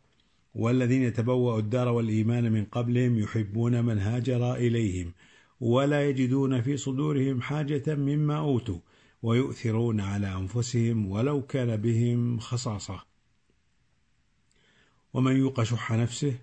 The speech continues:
فأولئك هم المفلحون". وقال الله تعالى: "ليس البر أن تولوا وجوهكم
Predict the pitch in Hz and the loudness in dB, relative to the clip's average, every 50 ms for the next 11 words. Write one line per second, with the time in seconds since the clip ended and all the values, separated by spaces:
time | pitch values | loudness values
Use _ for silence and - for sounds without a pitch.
0 | - - 117 110 107 104 104 107 110 110 107 104 101 - - 113 101 92 82 90 | -8 -8 -6 -4 -2 -2 0 0 0 0 -2 -4 -6 -4 -4 -6 -6 -4 -4 -2
1 | 104 113 117 120 123 127 131 120 110 107 120 123 123 - 120 117 117 107 - - | -2 0 0 0 0 0 0 0 0 0 0 -2 -4 -4 -4 -2 -2 -2 -4 -6
2 | 113 87 80 78 - _ _ _ _ _ _ _ _ _ _ _ _ _ _ _ | -6 -6 -8 -14 -20 _ _ _ _ _ _ _ _ _ _ _ _ _ _ _
3 | _ _ _ _ _ _ _ 113 110 110 - - 139 139 135 127 123 123 123 120 | _ _ _ _ _ _ _ -2 -2 -2 0 -2 0 0 2 0 0 2 2 2
4 | 113 117 117 113 110 - 110 113 127 131 127 127 135 139 143 147 - _ _ _ | 2 2 0 0 -2 -2 -2 -2 0 0 0 -2 -2 -4 -4 -8 -10 _ _ _
5 | _ _ _ _ _ _ _ _ _ _ 139 151 165 147 - 156 143 127 143 143 | _ _ _ _ _ _ _ _ _ _ -2 -2 -2 0 0 0 0 0 -2 -2
6 | 135 131 135 127 123 120 123 127 123 127 127 123 123 113 110 104 104 123 117 110 | -2 -2 -2 -2 -2 -2 0 0 0 2 2 2 2 2 0 0 2 0 2 2
7 | 110 107 110 - 120 113 110 110 | 0 -2 -2 -2 -2 -2 -2 -2